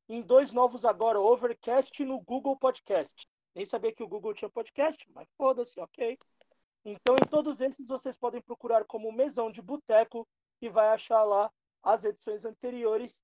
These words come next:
e essa que nós estamos neste momento.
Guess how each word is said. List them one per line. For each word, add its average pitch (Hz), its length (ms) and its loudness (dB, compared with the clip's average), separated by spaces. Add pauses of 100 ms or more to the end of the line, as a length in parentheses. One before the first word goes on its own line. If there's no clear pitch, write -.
e 240 120 -6
essa 208 280 0
que 226 140 -18
nós 214 180 -10
estamos 214 540 -14 (420)
neste 214 300 -10
momento. 208 500 -4